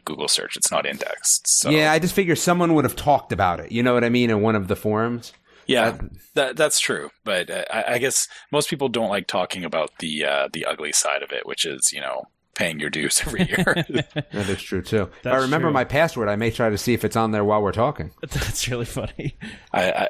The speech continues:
Speaker 1: I think I might go on there, too, and see if I can find it
Speaker 3: Well,
Speaker 1: as
Speaker 3: I
Speaker 1: well.
Speaker 3: feel like, uh, I feel like you made out the best in this whole thing, Trevor, though, 'cause your, your dues, I think, are only going up, like, one percent or something like that.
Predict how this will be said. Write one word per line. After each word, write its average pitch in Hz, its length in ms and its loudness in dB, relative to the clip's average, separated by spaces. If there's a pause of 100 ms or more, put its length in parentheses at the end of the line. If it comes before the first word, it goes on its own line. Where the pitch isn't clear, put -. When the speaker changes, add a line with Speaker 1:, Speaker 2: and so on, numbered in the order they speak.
(120)
Speaker 1:
I 113 80 0
think 123 160 2
I 120 60 2
might 117 180 0
go 104 160 -2
on 101 140 2
there, 95 140 -6
too, 95 280 -4
and 80 160 -2
see - 140 -2
if 76 100 -10
I 80 80 -8
can 73 140 -10
find 76 240 -6
it 147 60 0
Speaker 3:
Well, 151 100 2
Speaker 1:
as - 80 2
Speaker 3:
I - 20 2
Speaker 1:
well. - 100 -2
Speaker 3:
feel 196 120 2
like, 185 240 0
uh, 117 320 2
I 127 100 -4
feel 170 180 0
like 131 220 -2
you 143 100 2
made 127 200 0
out 117 160 -2
the 113 60 -2
best 123 340 -2
in 110 80 -4
this 107 160 -8
whole 110 160 -4
thing, 104 200 -8
Trevor, 107 300 -6
though, 104 160 -4
'cause 107 160 -10
your, 156 180 0
your 127 240 -4
dues, 131 360 -4
I 107 60 -6
think, 120 200 -4
are 110 140 -4
only 113 160 -4
going 107 260 -6
up, 107 240 -6
like, 107 180 -6
one 113 280 -6
percent 123 360 -6
or 104 100 -4
something 101 280 -6
like 98 160 -8
that. 101 220 -8